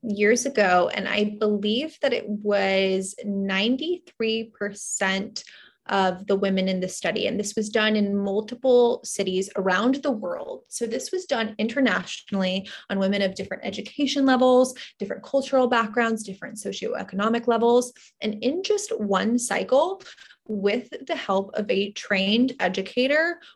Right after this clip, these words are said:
we're able to correctly identify the difference between fertile and non-fertile days.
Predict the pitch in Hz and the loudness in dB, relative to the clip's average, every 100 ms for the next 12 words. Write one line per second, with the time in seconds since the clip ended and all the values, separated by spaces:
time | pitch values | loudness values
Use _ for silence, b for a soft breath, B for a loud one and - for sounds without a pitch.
0 | - 233 233 220 214 254 285 - - 247 | 0 2 2 0 0 -2 -4 -6 -4 -6
1 | - 220 190 - - 254 269 - 214 180 | -2 -2 0 -4 -4 -2 0 2 2 0
2 | 185 180 - 208 220 247 262 208 196 190 | -4 -8 -4 -2 0 0 -2 -2 -2 -4
3 | 190 226 254 262 - 220 214 - 226 214 | -4 -2 -2 -4 -8 -8 -6 -2 0 0
4 | 208 - 196 190 208 214 214 - 208 190 | -2 -6 -2 0 2 0 -2 -4 -2 0
5 | 180 185 185 196 190 185 185 175 180 - | -2 -4 -6 -6 -4 0 2 2 2 2
6 | - - | 0 -2